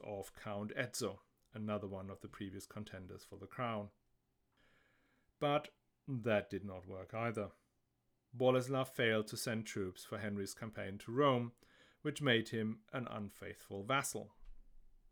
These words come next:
Henry invited Boleslav to a royal assembly in Merseburg to witness the submission of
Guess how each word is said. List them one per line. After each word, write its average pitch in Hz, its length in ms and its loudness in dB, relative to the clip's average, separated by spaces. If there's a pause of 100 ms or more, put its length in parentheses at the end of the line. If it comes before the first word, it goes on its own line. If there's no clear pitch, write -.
(720)
Henry 208 340 8
invited 127 440 6
Boleslav 110 520 2
to 127 120 -2
a 120 60 2
royal 110 380 4
assembly 107 440 0
in 107 160 2
Merseburg 110 600 2
to - 100 -8
witness 117 460 0
the 113 100 -6
submission 110 560 -2
of 110 160 -10